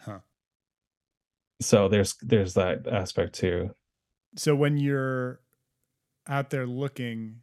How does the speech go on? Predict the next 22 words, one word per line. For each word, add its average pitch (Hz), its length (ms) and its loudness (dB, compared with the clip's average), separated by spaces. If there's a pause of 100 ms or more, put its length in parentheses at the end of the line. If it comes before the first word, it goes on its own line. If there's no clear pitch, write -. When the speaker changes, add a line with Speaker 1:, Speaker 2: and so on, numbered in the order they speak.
(160)
Speaker 1:
I 156 40 0
mean, 156 100 6
I'm 151 180 6
very 127 460 2
interested 117 500 -6
in 101 100 -10
how 113 420 -6
you 104 180 -4
just 95 240 -14
answered 95 320 -14
that, 92 160 -14
because 98 300 -16
it 104 200 -14
was 104 220 -12
like 98 180 -14
you 104 140 -10
weren't 98 220 -12
even 87 460 -16
there. 95 440 -14 (100)
It 107 100 -12
was, 101 220 -10
like, 101 200 -12